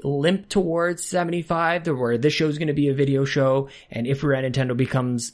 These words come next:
becomes live, uh, which we just did a moment ago. And then we've got Seamus Mullins, Mitchell Popish, Todd Oxtra, Andrew Semichek, Big Marky P, Andy Penizek. Like,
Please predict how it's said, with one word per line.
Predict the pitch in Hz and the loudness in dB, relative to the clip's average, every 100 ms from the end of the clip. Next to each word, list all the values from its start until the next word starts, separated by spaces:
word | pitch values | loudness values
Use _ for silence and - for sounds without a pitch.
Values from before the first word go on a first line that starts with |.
| _ | _
becomes | 131 135 123 117 | -6 -2 -2 -2
live, | 117 120 117 113 - - _ - | -2 -2 -2 -6 -12 -20 _ -8
uh, | 117 113 | -6 -4
which | 127 135 | -4 -4
we | |
just | 120 127 - | 0 0 0
did | 123 113 | -2 -2
a | |
moment | 107 110 113 | -2 -2 -2
ago. | 110 107 107 104 - _ _ _ _ _ _ - | -2 0 0 -2 -10 _ _ _ _ _ _ -6
And | 156 | 0
then | 180 | 2
we've | 190 | 2
got | 165 135 | 0 -2
Seamus | - 196 196 185 | 0 0 0 0
Mullins, | 151 156 160 165 - - - | 2 4 2 0 -6 -14 -6
Mitchell | 143 156 170 | 0 2 2
Popish, | 143 165 151 156 151 - - - | 2 2 2 2 0 -2 -14 -16
Todd | - 175 175 | -2 2 2
Oxtra, | 147 147 160 | 2 0 0
Andrew | 143 185 160 | 0 0 0
Semichek, | 165 151 160 143 | 0 0 0 -2
Big | 135 202 196 | 0 0 0
Marky | 175 165 | -2 -2
P, | 143 - 165 151 | -6 -4 -2 -2
Andy | 165 196 185 | -2 -2 -2
Penizek. | 135 165 147 156 151 - - | -2 -2 0 0 -2 -12 -4
Like, | 185 170 | -2 -2